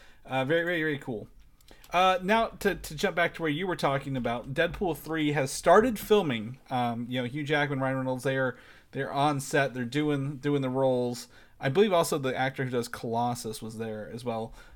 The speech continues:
Um, but one of the big rules, I guess rules, um, or things to come out of this is Ryan Reynolds cannot ad-lib or change stage directions or anything, uh, from the script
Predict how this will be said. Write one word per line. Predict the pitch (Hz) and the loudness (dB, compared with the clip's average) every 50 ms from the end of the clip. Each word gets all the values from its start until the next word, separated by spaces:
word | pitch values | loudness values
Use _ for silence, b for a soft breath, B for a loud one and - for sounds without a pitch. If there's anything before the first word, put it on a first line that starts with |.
| B B - | B B -2
Um, | 127 131 127 123 123 123 120 - | 0 2 2 2 0 -2 -2 0
but | - 143 135 - - | 0 0 0 0 0
one | 139 147 170 | 0 0 0
of | 170 165 | 0 -2
the | 165 156 | -4 -6
big | 139 - 160 170 170 156 147 | -4 -4 -4 -4 -4 -4 -4
rules, | 143 160 208 233 233 196 160 151 143 143 143 147 - - - | -2 0 2 2 2 2 2 2 2 0 -2 -4 -8 -8 -6
I | 131 127 | -4 -2
guess | 127 135 127 - | 0 -2 -2 -2
rules, | 131 127 127 123 120 123 - - | -2 0 0 0 0 -2 -4 -2
um, | 127 123 120 117 110 113 110 110 | -2 0 0 0 -2 -4 -6 -4
or | 117 120 113 113 120 - | -4 -2 -2 -4 -4 -2
things | 123 143 135 131 127 - | -2 0 0 0 -4 -6
to | - - 123 | -8 -12 -10
come | - 127 139 | -6 -2 0
out | 165 180 | 0 2
of | 165 143 | 2 2
this | 135 127 - | 0 0 -2
is | - 123 120 120 117 117 | -4 -4 -4 -4 -2 0
Ryan | 131 135 131 127 | 0 0 2 0
Reynolds | 143 170 165 151 139 127 - - b b b b b b b b - | 0 0 0 0 0 -2 -4 -10 b b b b b b b b -8
cannot | - 143 135 135 151 156 160 156 - - - | -6 -4 -2 0 2 2 2 2 0 -2 -4
ad-lib | 160 156 175 208 226 196 190 190 180 175 165 170 - | 0 2 2 2 2 2 2 4 4 4 4 2 0
or | 147 147 139 135 | 0 0 0 0
change | - - - - 170 156 156 156 156 151 143 | 0 -4 -6 -6 -4 -4 -4 -4 -4 -6 -6
stage | - - 147 147 151 147 143 | -6 -4 -2 -2 -2 -4 -4
directions | 151 143 135 135 143 - 143 127 127 | -2 -2 -2 -2 -2 -4 -4 -2 -2
or | 127 | -2
anything, | 135 160 196 180 139 147 127 120 113 113 117 - b b b b b b b b b - - - - - - | -2 -2 -2 -2 -2 -2 -2 -2 -4 -6 -10 -12 b b b b b b b b b -20 -20 -20 -16 -8 -4
uh, | 127 - 123 95 - | -2 -2 -2 -4 -8
from | 143 - 160 151 147 | -6 -2 0 0 0
the | 139 | 0
script | - - 185 160 135 123 - - | -2 -2 -2 0 0 -2 -4 -10